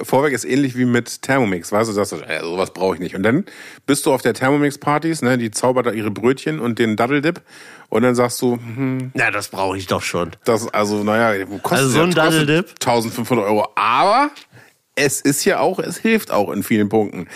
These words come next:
Speaker 2: Ist ja auch
Speaker 1: Ich
Speaker 2: so.
Speaker 1: möchte dazu sagen, aber auch, dass wir keinen Thermomix haben. Nach wie vor nicht.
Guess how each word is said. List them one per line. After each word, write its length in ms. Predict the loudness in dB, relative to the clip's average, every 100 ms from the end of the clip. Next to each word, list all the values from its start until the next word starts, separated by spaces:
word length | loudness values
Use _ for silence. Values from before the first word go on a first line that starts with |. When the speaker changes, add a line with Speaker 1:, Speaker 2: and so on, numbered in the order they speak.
| -4
Speaker 2:
Ist 180 | -2 -2
ja 100 | -4
auch 60 | -4
Speaker 1:
Ich 80 | 0
Speaker 2:
so. 60 |
Speaker 1:
möchte 200 | 2 2
dazu 160 | 0 2
sagen, 240 | 2 2
aber 140 | 0 -2
auch, 120 | -2
dass 200 | -6 -2
wir 80 | -2
keinen 160 | 0
Thermomix 360 | 0 0 -2 -4
haben. 220 | -6 -8 -16 _ _ _ _ -2
Nach 200 | -2 -2
wie 80 |
vor 200 | -4 -2
nicht. 220 | -2 -6